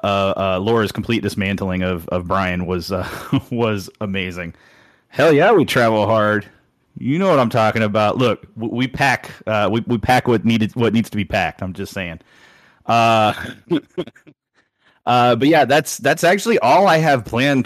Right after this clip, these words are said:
to talk about tonight. Uh, all we have planned to talk about. But I am certain,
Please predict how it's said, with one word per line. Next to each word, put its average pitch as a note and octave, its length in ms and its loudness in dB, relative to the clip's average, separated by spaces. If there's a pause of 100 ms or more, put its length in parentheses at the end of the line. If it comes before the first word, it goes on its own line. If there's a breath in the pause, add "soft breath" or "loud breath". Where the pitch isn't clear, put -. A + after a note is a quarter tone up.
(120)
to A#2+ 100 -2
talk C3 260 2
about A#2 220 0
tonight. G#2+ 440 -2
Uh, G#2+ 240 0
all A2+ 200 2
we C3 160 0
have A2 180 -2
planned G#2+ 240 -4
to G2 60 -8
talk G2 280 -2
about. F#2+ 280 -2
But A2 200 -2
I A2 140 0
am A2 180 2
certain, C3+ 600 0